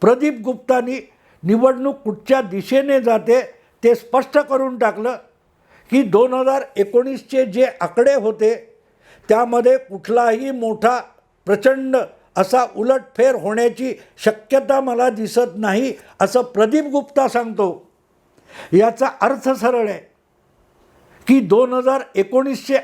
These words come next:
आकडे पहिल्या चार फेरीमधल्या मतदानातून प्रदीप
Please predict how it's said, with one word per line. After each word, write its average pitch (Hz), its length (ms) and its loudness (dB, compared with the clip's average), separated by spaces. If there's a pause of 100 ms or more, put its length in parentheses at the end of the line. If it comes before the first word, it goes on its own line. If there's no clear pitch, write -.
आकडे 233 380 0 (1700)
पहिल्या 247 380 4 (100)
चार 240 320 2 (1300)
फेरीमधल्या 233 720 4
मतदानातून 240 920 0 (1900)
प्रदीप 240 300 4